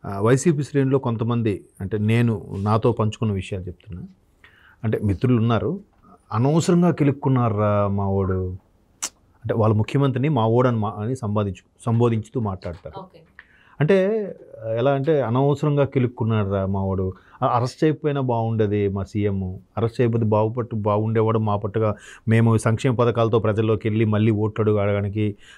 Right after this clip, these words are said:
Speaker 1: బాగుండేది, ఖచ్చితంగా ఓ-, ఈసారి మెజారిటీ తగ్గినా గవర్నమెంట్ ఫామ్ చేసేవాళ్ళం"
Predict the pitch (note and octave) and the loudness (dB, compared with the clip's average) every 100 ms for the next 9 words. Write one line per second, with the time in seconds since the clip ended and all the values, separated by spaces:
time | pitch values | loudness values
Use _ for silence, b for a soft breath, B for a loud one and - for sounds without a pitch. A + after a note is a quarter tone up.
0 | - G#2+ G2+ G#2+ G#2+ G#2 A2 - G#2 C3 | -4 0 2 2 2 2 0 0 -4 0
1 | B2+ C#3+ C3+ - G2+ F#2+ A#2+ A2+ A#2 A#2+ | 2 4 2 0 -6 -4 -4 -2 0 0
2 | G#2 G#2 C3 C3 B2+ A2 A#2+ B2 G#2+ G#2 | 0 4 4 4 2 0 0 -2 -2 -2
3 | A2 G#2+ - G#2 G#2+ G2+ - G2+ G2+ G2+ | 0 -2 -4 -4 -2 -2 -2 -2 0 -2